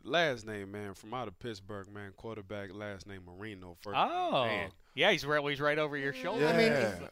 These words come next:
Speaker 3: he, he's had some troubles in college, though.
Speaker 1: Yeah, he, he had, but you know what, man? Sometimes I need guys with a few character issues that mean they care.
Speaker 3: Mm-hmm.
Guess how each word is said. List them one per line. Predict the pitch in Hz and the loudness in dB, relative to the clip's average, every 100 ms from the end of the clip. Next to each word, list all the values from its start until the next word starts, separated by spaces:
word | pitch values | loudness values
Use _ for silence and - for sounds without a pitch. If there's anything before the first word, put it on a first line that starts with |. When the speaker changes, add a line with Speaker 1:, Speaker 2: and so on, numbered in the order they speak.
| - 123 | -6 0
Speaker 3:
he, | 196 | 2
he's | 254 | 4
had | 240 208 | 4 2
some | 165 | 0
troubles | 147 160 151 135 | 2 2 2 0
in | 123 117 | -6 -6
college, | 135 123 - - | -6 -6 -8 -12
though. | 110 - | -16 -2
Speaker 1:
Yeah, | 180 190 190 190 | 4 6 8 4
he, | 180 190 233 | 2 -2 2
he | |
had, | 180 170 156 | 4 4 4
but | 160 | 0
you | 185 | 2
know | 190 | 0
what, | 180 175 139 | 4 2 2
man? | 156 156 | 0 0
Sometimes | 156 156 147 143 135 | 0 -2 -2 -2 -2
I | 131 | -2
need | 143 131 | -4 -2
guys | 120 117 113 | 0 0 -2
with | 110 107 | -6 -8
a | |
few | - 117 | -8 -8
character | - 127 113 107 | -2 0 0 -2
issues | 117 113 117 110 | -4 -4 -6 -6
that | 107 | -6
mean | 113 113 | -4 -4
they | 101 | -4
care. | 95 107 85 64 - - | -2 -2 0 -2 -8 -6
Speaker 3:
Mm-hmm. | 143 160 | -2 -2